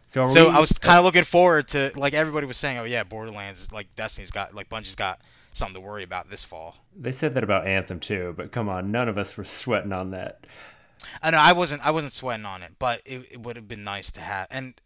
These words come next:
Speaker 2: I felt the same way about Anthem, like, a year before it came out. I was like, "Man, this looks like, you know, they might be able to push, push the envelope a little bit, get Bungie on, back on their toes."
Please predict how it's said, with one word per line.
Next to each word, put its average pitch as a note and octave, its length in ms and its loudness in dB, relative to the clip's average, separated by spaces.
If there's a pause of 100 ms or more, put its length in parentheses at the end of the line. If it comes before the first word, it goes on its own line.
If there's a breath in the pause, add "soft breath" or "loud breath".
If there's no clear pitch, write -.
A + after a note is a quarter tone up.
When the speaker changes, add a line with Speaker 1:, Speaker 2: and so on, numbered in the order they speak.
(100)
Speaker 2:
I B2 160 -2
felt D3+ 200 -6
the - 60 -12
same D3+ 160 -8
way D3 120 -4
about C3 240 -2
Anthem, F#2+ 420 -10 (520)
like, G#2 180 -8 (380)
a A2+ 100 -8
year A2+ 320 -12
before A2 400 -16
it - 60 -20
came A2+ 160 -14
out. A#2 320 -12
I - 40 -20
was F#2+ 120 -14
like, G2+ 120 -16
"Man, A2 220 -6
this - 160 -10
looks - 220 -12
like, G2 300 -14 (760)
you G#2+ 100 -16
know, G2+ 240 -12 (540)
they G#2+ 80 -10
might G#2+ 240 -8
be G#2 120 -10
able G#2 200 -10
to G2+ 220 -10
push, - 360 -8 (120)
push - 220 -4
the G#2+ 120 -4
envelope B2+ 400 -4
a G#2 40 -14
little G2+ 200 -10
bit, G2+ 260 -6 (580 soft breath)
get A#2+ 200 -2
Bungie C3 340 0
on, A2+ 120 -4
back A#2+ 240 4
on A#2+ 80 -6
their G#2+ 100 -8
toes." B2+ 600 -6